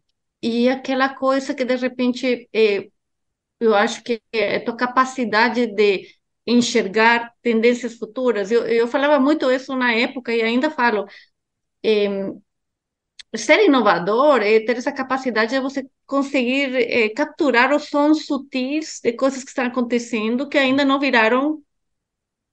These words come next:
na curva de difusão, que ainda não todo mundo adoptou, né? Então, o caso da Singularity, né? Quando a gente encontrou, ainda demorou três anos para, ou quatro anos para que todo o mercado encontrasse.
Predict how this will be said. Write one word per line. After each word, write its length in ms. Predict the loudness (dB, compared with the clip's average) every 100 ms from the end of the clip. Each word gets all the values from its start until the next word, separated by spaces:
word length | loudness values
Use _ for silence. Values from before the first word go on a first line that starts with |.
| _ _ _
na 220 | -2 0
curva 400 | 2 4 8 8
de 120 | 8 2
difusão, 420 | -2 -2 0 2
que 80 | 2
ainda 200 | 0 0
não 120 | -2
todo 140 | -2 0
mundo 200 | 0 0
adoptou, 440 | 0 0 0 0
né? 380 | 0 -2 -4 -4
Então, 480 | -8 -2 0 0 -4 -12 -20 -20 _ _ _ _ -8
o 100 | -2
caso 260 | -2 0
da 120 | 0 0
Singularity, 680 | 0 2 4 4 2 -4
né? 220 | -4 -6 -4
Quando 180 | 2 4
a 60 |
gente 220 | 4 0
encontrou, 840 | -2 -4 -6 -4 -2 0 0 -4 -8 _
ainda 220 | -2 2 2
demorou 280 | 4 4
três 340 | 4 2 2 4
anos 500 | 4 4 2 -4 -10
para, 320 | -6 -4 -6 -8
ou 60 |
quatro 400 | -4 -2 0 0
anos 420 | 0 0 -4 -12 _
para 160 | -6 -4
que 120 | -4
todo 200 | -6 -4
o 40 | -2
mercado 320 | -2 -2 -4
encontrasse. 560 | -4 -8 -8 -10 -14